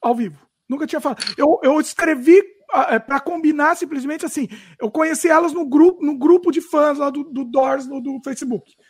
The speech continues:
Só pra você ter ideia. Então, elas eram do-, elas eram me-, elas eram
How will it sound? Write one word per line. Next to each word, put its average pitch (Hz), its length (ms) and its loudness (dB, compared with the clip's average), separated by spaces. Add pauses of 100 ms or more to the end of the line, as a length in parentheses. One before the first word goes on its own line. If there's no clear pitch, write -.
Só 262 120 -2
pra 262 80 -2
você - 60 -16
ter 285 120 0
ideia. 180 360 0 (480)
Então, 240 180 4
elas 240 300 6
eram 269 240 4
do-, 247 140 2
elas 226 240 0
eram 262 140 4
me-, 262 260 4
elas 214 400 2
eram 240 500 0